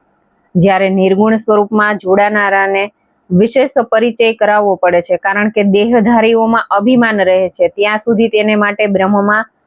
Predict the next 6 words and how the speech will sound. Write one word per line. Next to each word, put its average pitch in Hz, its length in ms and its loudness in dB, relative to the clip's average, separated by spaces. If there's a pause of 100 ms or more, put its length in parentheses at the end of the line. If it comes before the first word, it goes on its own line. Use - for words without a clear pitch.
(200)
લીન 226 300 2
થવાનું 233 460 0
ઘણું 220 260 0
કઠિન 208 500 0
બને 165 260 0
છે. 156 240 -12